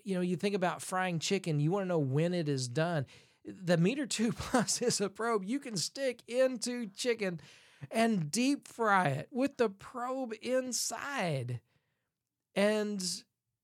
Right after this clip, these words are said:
get a reading and know when the, uh, when the chicken is done. I, I, that, th-, I, that is coming a long way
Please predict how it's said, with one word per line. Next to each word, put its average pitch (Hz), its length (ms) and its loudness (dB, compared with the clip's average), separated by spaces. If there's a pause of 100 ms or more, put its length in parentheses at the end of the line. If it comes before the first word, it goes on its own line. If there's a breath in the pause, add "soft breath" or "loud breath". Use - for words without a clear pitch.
(180)
get 220 200 4
a 226 60 6
reading 208 420 2
and 165 140 4
know 175 200 4
when 147 680 2 (840)
the, 139 380 0
uh, 120 120 -4 (760)
when 156 240 2
the 147 40 2
chicken 135 280 -2
is 123 140 -2
done. 131 340 -8 (260)
I, - 220 -6
I, 175 220 0
that, 175 880 -4 (600)
th-, 196 160 -8
I, 202 280 -4
that 165 260 2
is 156 100 2
coming 151 320 0
a 131 80 -2
long 135 240 -2
way 117 360 -6